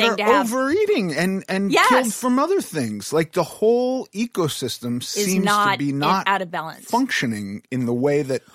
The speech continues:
Speaker 2: Well, and I think that that's also the reason why we do, we, we suffer so much from a pandemic,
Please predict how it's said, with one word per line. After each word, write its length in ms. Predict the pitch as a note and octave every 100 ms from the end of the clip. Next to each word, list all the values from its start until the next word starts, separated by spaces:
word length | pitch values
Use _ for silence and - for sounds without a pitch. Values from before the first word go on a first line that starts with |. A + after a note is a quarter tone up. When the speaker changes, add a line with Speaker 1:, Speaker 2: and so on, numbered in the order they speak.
| -
Speaker 2:
Well, 140 | F#4 G4
and 100 | G4
I 160 | A4+ C#5+
think 200 | C#5 F#4
that 140 | D#4+
that's 320 | D4 D#4+ - -
also 520 | C4 E4 - C4+ A#3+ A3
the 180 | G#3+
reason 340 | A#3 B3+ B3 A#3
why 160 | A#3
we 160 | A3+ A3
do, 140 | G3+ -
we, 200 | A3 A3+
we 320 | A#3 G3+ A#3
suffer 500 | - - B3+ - C4+
so 260 | - G#3 F3+
much 400 | F3+ F3 - - _ _ _ _ _ -
from 320 | - G#3 G3
a 160 | F#3 -
pandemic, 640 | F#3+ F#3 F3+ F#3 E3+ -